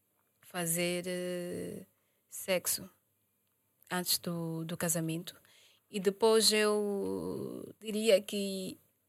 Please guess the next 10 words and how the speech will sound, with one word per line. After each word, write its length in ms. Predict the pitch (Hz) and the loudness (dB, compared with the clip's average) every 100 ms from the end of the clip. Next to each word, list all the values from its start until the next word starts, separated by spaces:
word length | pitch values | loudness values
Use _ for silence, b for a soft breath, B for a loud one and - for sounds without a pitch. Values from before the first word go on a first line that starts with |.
| _ _ _ _ _ _ _ | _ _ _ _ _ _ _
não 380 | - 202 226 277 | -16 0 6 6
me 120 | 285 | 6
sinto 380 | 269 262 226 190 | 6 4 4 2
confortável 840 | 190 190 - 190 - 190 175 165 160 _ | 0 0 0 0 2 0 0 -4 -6 _
em 420 | 240 240 180 156 - _ _ _ | 4 4 2 -2 -8 _ _ _
avançar, 640 | 226 226 196 175 - 180 165 - _ - | 4 6 6 4 6 4 2 -8 _ -2
ir 160 | 190 | 0
mais 260 | 185 180 180 | 2 2 0
a 80 | 170 | -2
fundo. 440 | - 170 180 | -2 -2 -2